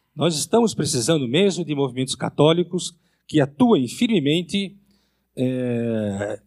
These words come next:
no combate pela verdade, no combate pela vida, principalmente nos dias de hoje. Eu gostaria de começar a, a falar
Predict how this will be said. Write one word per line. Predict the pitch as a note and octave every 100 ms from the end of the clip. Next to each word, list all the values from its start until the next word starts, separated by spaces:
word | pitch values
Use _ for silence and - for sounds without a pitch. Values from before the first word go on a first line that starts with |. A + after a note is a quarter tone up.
| -
no | C#3
combate | D#3+ B2+ A#2+ E3 E3
pela | D3+ - A#3+
verdade, | E3+ C#3+ G#2+ A#2 G2+ - F2 - _ _ _ _ -
no | B2+
combate | D3 A#2+ D#3 F3 E3+ D#3+
pela | F3+ F#3+
vida, | C#3 C3 E3+ A2 G2 -
principalmente | E3 F3 - C#3 A#2+ D3 D3+
nos | D3+ B2
dias | A#2+ D#3
de | C#3
hoje. | G#2+ F#2+ - - - _ _ _ _ _ _ _ _ _ _ _ _ -
Eu | A3+
gostaria | B3 A#3+ G#3+
de | F3
começar | F3 D3 B2 C#3 B2
a, | A2 G2+ G2 F#2 -
a | G#2+
falar | B2+ A#2 C3+ D#3 F3+